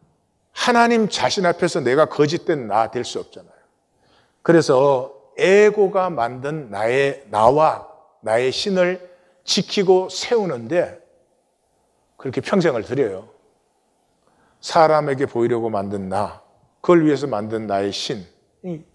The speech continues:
이게 평생이에요. 여기서 중요한 것은 자기 세계 안에서, 그죠?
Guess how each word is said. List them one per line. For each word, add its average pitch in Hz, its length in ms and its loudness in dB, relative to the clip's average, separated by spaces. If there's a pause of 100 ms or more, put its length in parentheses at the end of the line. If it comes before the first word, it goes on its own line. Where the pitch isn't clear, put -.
(140)
이게 175 140 -8
평생이에요. 135 520 -2 (1400)
여기서 180 680 4 (220)
중요한 147 380 -2
것은 131 420 -4 (380)
자기 185 540 0
세계 147 360 -4
안에서, 92 400 -4
그죠? 123 300 -12